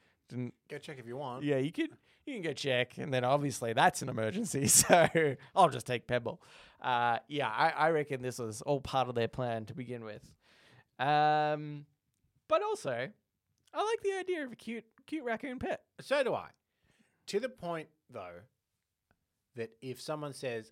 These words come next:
Speaker 2: "Hey, don't bring it,"
Speaker 1: Yeah.
Speaker 2: you don't bring it.
Speaker 1: Yeah, yeah.
Speaker 2: That would be my only caveat to someone having an adorable raccoon pet. Love
Speaker 1: Yeah.
Speaker 2: that. Love that. Pop, pop, pop a bow tie on them. Fantastic.
Speaker 1: Yeah. I, I was trying,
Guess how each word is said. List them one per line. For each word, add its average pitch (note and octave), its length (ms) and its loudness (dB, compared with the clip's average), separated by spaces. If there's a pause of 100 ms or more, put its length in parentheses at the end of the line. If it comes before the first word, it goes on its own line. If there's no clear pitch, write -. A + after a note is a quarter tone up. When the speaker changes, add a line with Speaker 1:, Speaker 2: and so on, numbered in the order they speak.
Speaker 2:
"Hey, D3 80 -10
don't C#3 300 -8
bring G2 180 -14
it," D#2+ 180 -20 (400)
Speaker 1:
Yeah. C3+ 260 -2
Speaker 2:
you C3 120 -8
don't A#2 180 -8
bring F2 180 -16
it. - 200 -20 (300)
Speaker 1:
Yeah, C#3+ 560 0
yeah. A2+ 300 -4 (200)
Speaker 2:
That F#3 140 8
would A3+ 100 4
be A3+ 80 -2
my F#3+ 180 0
only F3+ 140 -2
caveat C3+ 460 -4
to A#2+ 60 -16
someone C3+ 240 -8
having A#2+ 220 -8
an A2+ 60 -10
adorable A2 500 -6
raccoon G2 400 -10
pet. - 260 -8 (300)
Love D3 220 -2
Speaker 1:
Yeah. C3+ 140 -2
Speaker 2:
that. - 100 -10 (200)
Love C3 220 -6
that. - 160 -20 (560)
Pop, F#3 240 -4
pop, - 220 -8
pop F3+ 140 -4
a E3+ 40 -14
bow E3+ 180 -4
tie F3 240 -6
on F#3+ 80 -8
them. B3 140 -10 (320)
Fantastic. A2+ 460 -12
Speaker 1:
Yeah. C3+ 280 2 (760)
I, G#3 80 -4 (160)
I A3+ 220 6
was D#4 200 -6
trying, F#3+ 300 -2